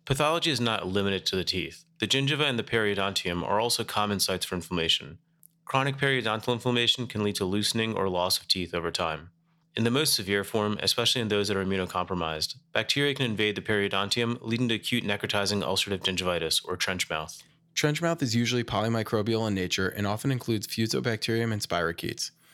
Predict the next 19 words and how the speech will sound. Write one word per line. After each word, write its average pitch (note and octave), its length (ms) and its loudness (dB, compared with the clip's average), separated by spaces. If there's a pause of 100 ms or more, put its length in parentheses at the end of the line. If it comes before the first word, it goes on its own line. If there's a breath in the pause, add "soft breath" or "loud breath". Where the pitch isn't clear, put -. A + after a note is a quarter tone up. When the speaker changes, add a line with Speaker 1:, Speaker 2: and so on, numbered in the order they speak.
(100)
Speaker 2:
If G#2+ 100 -2
it's A2 120 -2
not C3+ 200 0
treated D3+ 260 0
appropriately, G#2+ 640 -2
this G2+ 180 0
can A#2+ 160 -2
spread G#2 280 -2
to G#2 80 -4
the G2 120 -2
adjacent G2 440 -2
oral F#2 200 0
mucosa, A#2 600 0 (280 loud breath)
causing C3 320 2
necrotizing B2+ 540 0
stomatitis G#2 800 0
and A#2+ 120 0
then A#2 200 0
noma, G2 400 -2